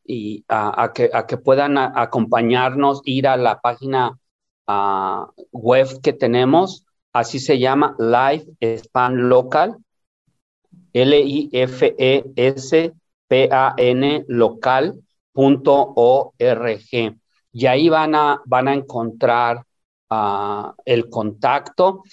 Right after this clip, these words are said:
y van a ver otras cosas que estamos haciendo. También tenemos una, una página en Facebook y ahí nos pueden encontrar. Y como le digo, tratamos, tratamos que haya un balance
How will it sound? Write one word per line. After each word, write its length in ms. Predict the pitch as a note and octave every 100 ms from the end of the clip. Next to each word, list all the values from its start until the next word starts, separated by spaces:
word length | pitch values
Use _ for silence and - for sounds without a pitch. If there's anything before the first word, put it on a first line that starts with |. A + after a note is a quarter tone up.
| _
y 80 | C#3+
van 220 | C#3 F3
a 80 | G3
ver 540 | D#3 C#3 E3+ E3+ F#2 - -
otras 400 | C#3 D#3 C#3+ -
cosas 340 | C#3 C#3+ C3
que 100 | A#2+
estamos 420 | - B2 B2 B2
haciendo. 600 | G#2 - A2+ G#2 F#2+ F#2+ _ _ -
También 320 | C3+ C3+ D#3
tenemos 480 | D#3+ C#3+ C#3+ D3 C#3
una, 380 | C#3+ C#3 C#3 -
una 300 | C3 C3 C3
página 640 | C3+ B2+ - C3+ B2+ A2+
en 140 | G#2+ G#2+
Facebook 560 | C3 C#3 B2 C#3 F3+ _ _ _ _ _ _ _ _ _ - - _
y 120 | C#3+
ahí 160 | C#3 C3+
nos 220 | C#3 C3
pueden 280 | - B2 B2
encontrar. 520 | B2 B2 A2+ C3 A#2
Y 80 | A#2
como 240 | B2 A#2
le 140 | A#2+ A#2
digo, 460 | C#3 C#3 E3+ F3 - _
tratamos, 800 | - C3 B2+ D3 D3+ D#3+ D#3 - _ _ _ -
tratamos 800 | A#2+ G#2 - D#3 E3 D3 C3+ -
que 140 | C3
haya 220 | C3 C#3
un 160 | C#3+ C#3+
balance 680 | B2 A#2 B2+ C3+ C3 E3